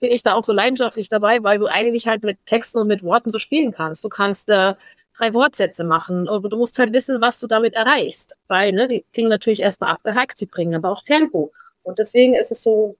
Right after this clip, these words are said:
wichtig, wieder zu wissen, was man tut vor einer K I,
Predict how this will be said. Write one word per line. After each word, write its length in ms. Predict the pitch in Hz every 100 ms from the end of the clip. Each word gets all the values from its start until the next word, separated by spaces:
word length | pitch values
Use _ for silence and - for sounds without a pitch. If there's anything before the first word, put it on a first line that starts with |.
| _
wichtig, 680 | 220 220 - 277 277 - - _ _ _ _ _ _ _
wieder 180 | 214 208
zu 140 | 190
wissen, 280 | 185 220 262
was 160 | 196 196
man 140 | 180
tut 460 | 180 226 349 - - _ _ _ -
vor 160 | - 220
einer 140 | 226
K 180 | 226 240
I, 340 | 233 254 269